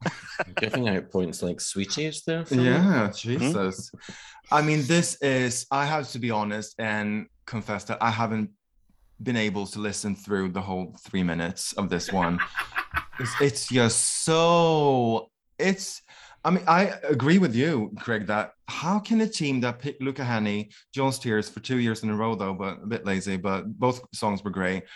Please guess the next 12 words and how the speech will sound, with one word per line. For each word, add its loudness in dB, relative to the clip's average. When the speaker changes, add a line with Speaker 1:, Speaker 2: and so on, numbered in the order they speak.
Speaker 3:
This 2
is 2
just -4
something -4
out 0
of, -4
I 0
don't -2
know 0
what -4
this -6
is. -4